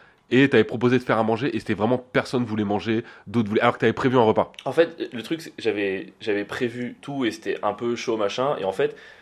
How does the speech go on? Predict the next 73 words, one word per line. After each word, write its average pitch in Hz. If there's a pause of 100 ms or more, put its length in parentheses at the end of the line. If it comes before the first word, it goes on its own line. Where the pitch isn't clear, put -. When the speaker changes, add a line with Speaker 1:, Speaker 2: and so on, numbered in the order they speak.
(480)
Speaker 2:
j'ai 131
prévu 175
le 151
petit-déj, 135
et 107
les 107
gens, 135
ils 143
sont 117
levés, 123
et 98
en 98
gros, 123
à 104
onze 117
heures, 131
onze 113
heures 110
et 113
demie, 123
ils -
sont 110
descendus, 110 (420)
et, 104
euh, 101
ils 101
ont -
dit, « 127
Ah, 151
il 139
y -
a 117
un 117
truc 120
à 117
bouffer. » 117
Je 110
leur 101
ai -
dit, « 113
Bah, 101
si -
vous 110
voulez, 120
on, 135
enfin, 104
on 98
mange 107
le 107
repas 113
dans 107
une 120
heure, 143
donc 101
mangez 110
pas 117
trop, 131
quoi. » 92 (260)
Et 117
les 113
mecs, 151
ils 113
ont 117
pris 123
un 120
petit-déj 123
de 104
bâtard 127
à 113
onze 113
heures 113
et 113
demie, 160